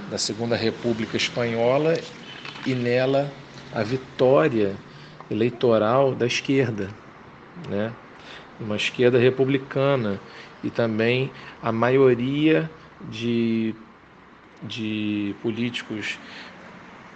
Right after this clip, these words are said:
de esquerda, né, de candidatos de esquerda no parlamento espanhol. E aí a gente tem aí um grande, um grande perigo aos olhos da, da Liga das Nações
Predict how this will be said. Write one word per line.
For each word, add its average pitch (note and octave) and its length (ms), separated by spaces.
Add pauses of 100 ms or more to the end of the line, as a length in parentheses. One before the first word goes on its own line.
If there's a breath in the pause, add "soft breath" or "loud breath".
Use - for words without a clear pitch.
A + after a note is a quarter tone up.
de A2 120
esquerda, A#2+ 840 (440)
né, G#2+ 320
de G#2 120
candidatos G#2 720
de - 100
esquerda A2 800 (680 loud breath)
no A2+ 140 (440)
parlamento A#2 680 (320)
espanhol. G2+ 540 (1600 loud breath)
E A2+ 100
aí A2+ 480 (840)
a A2 100
gente G2+ 280
tem A2 300
aí A2 160
um A#2 180
grande, A#2+ 720
um A#2+ 100
grande B2 300
perigo C3+ 640
aos A#2 240
olhos A2 260
da, A2 120
da A2 260
Liga A2 160
das G#2+ 180
Nações B2 640